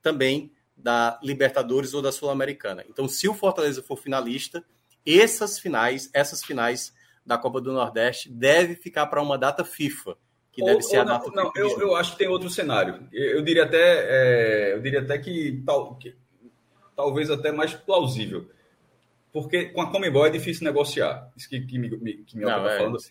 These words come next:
Speaker 1: esquece.
Speaker 2: A, a Conmebol simplesmente não muda a data. Mas a C B F muda. A, a C B F tirar um jogo do Brasileiro, ou seja, a Copa do No-, a fina-, a decisão da Copa do Nordeste, eventualmente acontecer numa data do Brasileiro,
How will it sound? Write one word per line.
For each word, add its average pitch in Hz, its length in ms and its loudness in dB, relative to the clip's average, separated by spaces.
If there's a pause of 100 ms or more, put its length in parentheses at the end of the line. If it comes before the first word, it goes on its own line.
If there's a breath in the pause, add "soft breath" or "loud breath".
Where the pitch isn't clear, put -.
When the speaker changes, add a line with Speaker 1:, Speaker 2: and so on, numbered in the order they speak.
(160)
Speaker 1:
esquece. - 280 -4
Speaker 2:
A, 113 180 -2
a 117 40 -2
Conmebol 147 300 4
simplesmente 147 500 -2
não 190 80 2
muda 156 260 0
a 151 40 2
data. - 340 -2 (300)
Mas 196 160 2
a 190 40 -2
C - 120 0
B 190 80 2
F 170 240 2
muda. 135 300 -6 (440)
A, 131 280 -2
a - 20 0
C 190 140 0
B 165 100 4
F 143 180 2
tirar 156 200 4
um 160 120 2
jogo 135 280 0
do 127 100 -2
Brasileiro, 120 720 0
ou 120 120 -6
seja, 113 240 -2
a - 20 -12
Copa 131 240 0
do 135 80 0
No-, 135 120 0
a - 120 -2
fina-, 92 640 -2
a - 20 -2
decisão 120 300 -4
da 113 100 -2
Copa 113 260 -4
do 120 60 -4
Nordeste, 90 460 -4 (840)
eventualmente 123 560 2
acontecer 127 480 0
numa 131 200 0
data 95 280 0
do 107 240 -2
Brasileiro, 127 800 2